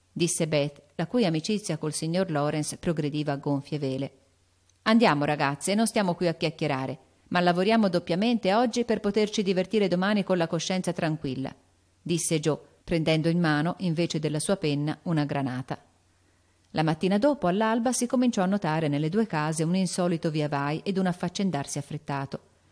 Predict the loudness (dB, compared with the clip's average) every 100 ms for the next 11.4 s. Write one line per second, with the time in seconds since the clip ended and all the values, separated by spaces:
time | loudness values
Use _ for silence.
0 | _ _ 2 2 2 -4 -6 -4 -2 -2
1 | -2 -4 -4 -4 -4 -2 -2 -4 -4 -4
2 | -2 -2 2 2 2 -2 -2 -2 0 0
3 | -2 -4 -4 -4 -4 -4 -4 -4 -4 -6
4 | -6 -8 -6 -6 -6 -6 -6 -6 -4 -2
5 | -2 -2 -6 -8 -12 -6 0 4 4 2
6 | 0 0 0 -2 -2 -2 -2 -2 -4 -4
7 | -2 -2 0 -2 -2 -6 -6 -8 -8 -6
8 | -4 -6 -8 -12 _ -4 0 0 0 0
9 | 0 0 0 0 0 0 -2 -2 -2 -2
10 | -4 -6 -4 -6 -4 -4 -2 -4 -6 -8
11 | -10 -12 -12 -16